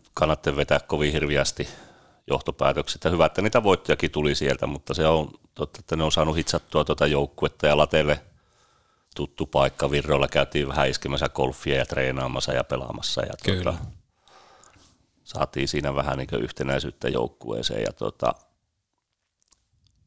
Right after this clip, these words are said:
Speaker 1: pitkä sarja tiedossa, että siinä varmaan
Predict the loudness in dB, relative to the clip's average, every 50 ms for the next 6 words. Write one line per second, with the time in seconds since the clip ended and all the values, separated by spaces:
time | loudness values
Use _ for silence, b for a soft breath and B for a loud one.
0 | _ _ _ _ _ _ _ -10 -8 -4 -2 0 2 4 4 4 4 2 0 0
1 | 0 0 0 0 -2 -4 -4 -6 -6 -8 -6 -4 -2 -2 0 2 2 2 2 2
2 | 2 2 2 2